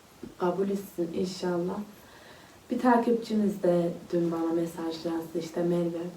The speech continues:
<clears throat> Ne kadar çok seveniniz, düşüneniniz var diye. Rabbim birinizi bin etsin. Allah'ım hepinizden razı olsun. Şu parfümün de bir kokusuna bakayım. Nerede kız parfüm?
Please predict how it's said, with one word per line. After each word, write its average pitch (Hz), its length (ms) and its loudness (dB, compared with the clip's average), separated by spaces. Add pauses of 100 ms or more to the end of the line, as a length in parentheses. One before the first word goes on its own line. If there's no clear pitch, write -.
(280)
<clears throat> - 140 2 (180)
Ne 196 100 4
kadar 185 240 2
çok - 160 -10
seveniniz, 180 540 0
düşüneniniz 175 640 -2
var 180 120 -4 (140)
diye. 190 160 -8 (840)
Rabbim 254 360 6
birinizi 247 460 8
bin 233 180 6
etsin. 180 440 2 (180)
Allah'ım 208 320 4
hepinizden 190 500 2
razı 185 360 4
olsun. 175 440 0 (1300)
Şu - 140 -2
parfümün 247 500 8
de 220 40 6
bir 208 160 2
kokusuna 214 440 2
bakayım. 214 460 4 (380)
Nerede 214 240 4
kız 208 180 -4
parfüm? 196 400 0